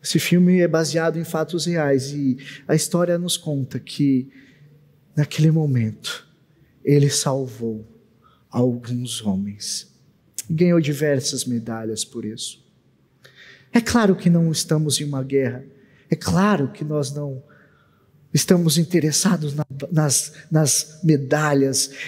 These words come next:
e nem queremos estar em uma guerra, mas sim, precisamos lutar, precisamos nos desgastar,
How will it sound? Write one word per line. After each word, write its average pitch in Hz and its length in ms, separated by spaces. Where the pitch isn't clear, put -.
e 220 100
nem 285 180
queremos 202 520
estar 156 340
em 147 80
uma 131 180
guerra, 123 440
mas 196 200
sim, 139 440
precisamos 170 600
lutar, 139 500
precisamos 165 580
nos 156 180
desgastar, 151 960